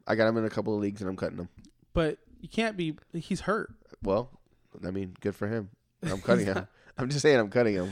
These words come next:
Speaker 1: So
Speaker 2: He's not rushing the ball anymore, which was his biggest
Speaker 1: Yeah, he's not running the ball. I mean, he, he threw the ball fifty-one times, and he had three hundred thirty-three yards, but no touchdowns at all. And that's, he's not helping me at all. He's
Speaker 2: And,
Speaker 1: killing me.
Speaker 2: like, with this game with Christian McCaffrey, you just throw it out.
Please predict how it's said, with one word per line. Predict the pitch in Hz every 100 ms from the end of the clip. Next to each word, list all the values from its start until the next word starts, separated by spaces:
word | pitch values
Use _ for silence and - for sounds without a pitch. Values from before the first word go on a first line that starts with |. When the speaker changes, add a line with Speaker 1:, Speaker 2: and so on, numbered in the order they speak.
| 85
Speaker 1:
So | -
Speaker 2:
He's | 95
not | 131 190 170
rushing | 156 156 170
the | 151
ball | 147
anymore, | 147 151 143 139 139 139
which | 160 147
was | 151
his | 151 139
biggest | 123
Speaker 1:
Yeah, | 107
he's | 101
not | 110 131
running | 127 127
the | 123
ball. | 110 104 101 101 -
I |
mean, | 120 120
he, | 123 -
he | 117 117
threw | 143
the | 139
ball | 110
fifty-one | - 131 120 113
times, | 104 92 98 95 - _ _ _ -
and |
he | 107
had | 95
three | 104
hundred | 107 104 98 - _ -
thirty-three | 98 98 90 92
yards, | 98 95 92
but | - 90 - - _ _ _ _ _
no | - 98
touchdowns | 113 131 104 92 87
at | 95
all. | 117 101 80
And | 95
that's, | 95 - - _ _ _
he's | 95 117
not | 104 101
helping | 123 123
me | 120 131
at | 131
all. | 165 110 - - -
He's | 175
Speaker 2:
And, | 165
Speaker 1:
killing | 190 135
me. | 92 -
Speaker 2:
like, | 180 185 180 - - _ _ -
with | 185 214
this | 240
game | 233 214
with | 185
Christian | 185 175 175
McCaffrey, | 160 151 147 151
you |
just | 143 -
throw | 156 180
it |
out. | 147 127